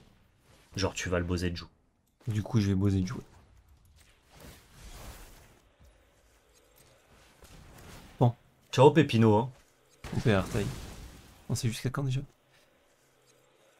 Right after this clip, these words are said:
Speaker 2: Jusqu'à votre prochaine étape de fin. Donc non, on le perd pas. On perd pas, mais je crois pas que je vais le jouer.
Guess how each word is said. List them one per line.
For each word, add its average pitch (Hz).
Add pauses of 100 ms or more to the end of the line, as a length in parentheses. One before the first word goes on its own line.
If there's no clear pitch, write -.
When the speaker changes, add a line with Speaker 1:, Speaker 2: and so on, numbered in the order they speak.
(420)
Speaker 2:
Jusqu'à -
votre 123
prochaine 123
étape 131
de 110
fin. 107
Donc 107
non, -
on 107
le 95
perd 101
pas. - (720)
On 139
perd 120
pas, 113
mais 110
je 101
crois 95
pas 110
que 104
je 101
vais 104
le 98
jouer. 98